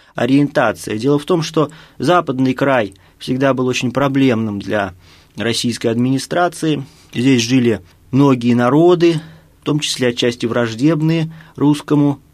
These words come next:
правлению, поляки, евреи. Здесь такое социальное брожение, социальное неравенство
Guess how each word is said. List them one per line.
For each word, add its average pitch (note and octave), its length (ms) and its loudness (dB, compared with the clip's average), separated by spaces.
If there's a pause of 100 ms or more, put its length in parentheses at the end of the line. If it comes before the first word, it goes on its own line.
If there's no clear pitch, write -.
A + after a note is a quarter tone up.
правлению, C#3 920 4
поляки, C#3+ 760 0 (240)
евреи. C#3+ 720 2 (340)
Здесь C#3+ 360 0 (120)
такое A#2+ 220 -2
социальное C#3 720 2
брожение, B2+ 720 0 (320)
социальное B2+ 540 0
неравенство C3 840 0